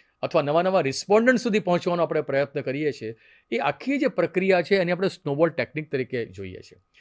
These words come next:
તો કેટલાક પ્રકારના અભ્યાસોમાં આપણને આ જ પદ્ધતિ કામ લાગે છે.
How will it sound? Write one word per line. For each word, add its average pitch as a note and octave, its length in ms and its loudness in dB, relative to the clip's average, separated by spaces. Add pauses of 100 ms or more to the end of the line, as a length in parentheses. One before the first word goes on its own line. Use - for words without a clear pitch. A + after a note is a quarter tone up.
(280)
તો F3+ 60 4
કેટલાક G3 380 0
પ્રકારના A3 380 0
અભ્યાસોમાં D3+ 840 -2
આપણને E3+ 280 -4
આ E3 220 -4
જ G3 40 -2 (140)
પદ્ધતિ C3 340 -6
કામ F2+ 240 -12
લાગે D2 240 -20
છે. - 140 -20